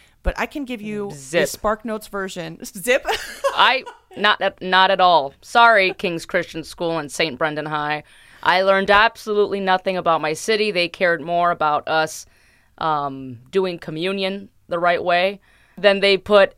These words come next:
Speaker 2: um, any f-, any kind of emphasis on the history of Miami. We had none of that.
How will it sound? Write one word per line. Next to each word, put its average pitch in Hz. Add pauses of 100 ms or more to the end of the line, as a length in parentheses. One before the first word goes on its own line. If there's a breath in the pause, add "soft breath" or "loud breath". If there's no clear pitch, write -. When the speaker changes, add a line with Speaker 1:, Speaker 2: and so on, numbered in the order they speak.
(160)
Speaker 2:
um, 175
any 233
f-, -
any 269
kind 214
of 170
emphasis 165
on 175
the 165
history 175
of 151
Miami. 135
We 214
had 208
none 190
of 160
that. 131